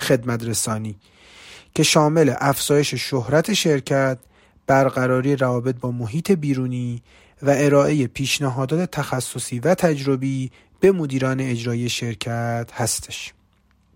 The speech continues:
معایب قابل طرح در این نظریه حاکمیت شرکتی عبارتند از کسب حداقل مقبولیت شرکتی و عدم برنامه‌ریزی فراقانونی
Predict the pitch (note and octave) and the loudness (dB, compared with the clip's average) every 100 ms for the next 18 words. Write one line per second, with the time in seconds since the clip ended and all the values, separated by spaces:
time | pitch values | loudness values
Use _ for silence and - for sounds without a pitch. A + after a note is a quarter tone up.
0 | _ _ _ _ D#3 D#3+ E3 F#3 A3+ C4 | _ _ _ _ 2 4 4 2 0 -2
1 | - C3+ C3+ C#3 C3+ F3 F#3+ - C#3+ E3+ | 4 4 4 -2 -2 -2 -2 0 0 2
2 | F3 B2+ C3 B2+ B2 B2 A#2+ C3 B2 A#2+ | -2 0 -2 -2 -4 -6 -6 -6 -4 -6
3 | B2+ A#2+ B2 B2 A#2+ A#2 - D#3+ B2+ A#2+ | -8 -8 -8 -6 -8 -8 -6 -4 -4 -6
4 | - C#3+ C#3+ D3+ F3+ D3 A#2+ A#2 A#2 A2+ | -4 2 6 6 4 2 0 -4 -4 -6
5 | - _ _ _ _ - G#3+ - G3 - | -10 _ _ _ _ 0 0 0 -2 0
6 | C#3+ B2 - C#3 - F#3 F3+ D3 B2 A#2+ | -2 -2 -2 0 4 4 4 0 0 -6
7 | A#2+ A#2+ - B2 B2 A2+ A#2+ A2 A#2+ A#2 | -4 -4 -6 -8 -6 -6 -8 -8 -8 -10
8 | A#2 _ _ _ C#3 C#3+ - C#3+ D#3 E3+ | -10 _ _ _ -4 -4 0 2 4 4
9 | A#2+ A2 C3 C3 C3 C3 B2+ B2+ B2+ B2+ | 0 -2 2 2 2 -2 -2 -2 -4 -4
10 | C#3+ C3+ - B2+ B2+ A#2+ C3 B2+ B2+ C3 | 0 0 0 0 0 -2 -2 -4 -4 -6
11 | D3 F3 F#3 | -4 -4 -6